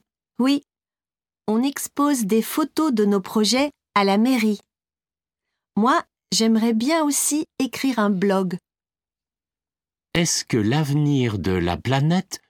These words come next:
Speaker 2: te préoccupe ?
Speaker 1: Oui, car il y a beaucoup d'animaux en voie de disparition, comme les tigres.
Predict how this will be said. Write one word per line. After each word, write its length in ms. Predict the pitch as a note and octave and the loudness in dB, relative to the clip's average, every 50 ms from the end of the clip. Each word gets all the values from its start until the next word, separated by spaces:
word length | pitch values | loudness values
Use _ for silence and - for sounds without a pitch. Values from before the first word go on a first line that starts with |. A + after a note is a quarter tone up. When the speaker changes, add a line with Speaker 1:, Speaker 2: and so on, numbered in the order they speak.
| _ _ _ _ _ _ _ - - | _ _ _ _ _ _ _ -10 -2
Speaker 2:
te 80 | - C3 | -2 -2
préoccupe ? 760 | - - - C#3+ C#3 A#2 G2+ - - G#2+ G2 F2+ - _ - - _ _ _ _ _ _ _ _ _ _ _ _ _ _ _ _ F#3+ | -2 0 0 0 0 0 0 -2 -2 -2 -2 -4 -4 _ -18 -20 _ _ _ _ _ _ _ _ _ _ _ _ _ _ _ _ 0
Speaker 1:
Oui, 280 | G3 C4 C#4+ C#4 A#3 - _ _ _ _ _ _ _ _ _ _ | 2 2 2 2 0 -4 _ _ _ _ _ _ _ _ _ _
car 220 | - A3 G#3+ G3+ | 0 0 2 4
il 120 | A3 G#3+ G#3+ | 4 2 4
y 120 | G#3 G#3+ | 2 2
a 60 | G#3 | 2
beaucoup 520 | G3 F#3 F3+ A3+ D4 E4 - - - E4+ D4 | 0 0 0 0 0 0 -2 -2 -2 -2 0
d'animaux 600 | C4 B3+ B3+ B3 B3 B3 B3 B3 C4 C#4+ D4+ D4+ - _ _ _ | 2 2 2 2 2 2 2 2 2 0 0 -2 -8 _ _ _
en 140 | A3 A#3 A3+ | 0 0 2
voie 260 | G#3 G#3+ A#3 A#3+ A#3 | 2 2 2 2 2
de 100 | G#3 A3+ | 2 2
disparition, 960 | G3+ G3 G#3+ - - - - A3 G#3+ A3 A3 - - - - A3+ G#3+ G3+ F#3 - _ _ _ _ _ _ _ _ _ | 0 0 -2 -4 -4 -2 0 0 2 2 0 -2 -4 -4 -2 -2 -2 -2 -4 -8 _ _ _ _ _ _ _ _ _
comme 180 | - G#3+ G3+ G3+ | -2 0 2 2
les 160 | G3+ G3 G3 | 2 2 0
tigres. 640 | - _ - - C4+ B3+ G#3+ D#3 D#3+ D3 D3 D3+ | -2 _ -2 0 0 0 0 -2 -2 -4 -6 -8